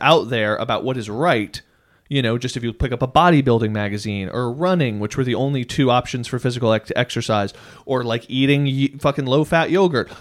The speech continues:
Holy shit, everything we're being told is wrong.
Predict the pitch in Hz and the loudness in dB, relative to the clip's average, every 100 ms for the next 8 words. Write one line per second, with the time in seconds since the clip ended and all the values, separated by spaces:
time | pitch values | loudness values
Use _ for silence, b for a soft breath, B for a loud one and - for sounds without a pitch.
0 | B - 208 226 143 135 - 180 - _ | B 0 2 2 0 0 2 2 0 _
1 | - 175 214 196 175 165 151 147 160 160 | -4 -2 -2 -4 -2 -2 -2 -2 0 0
2 | 120 98 127 160 127 104 101 | -2 -4 0 0 0 -2 -6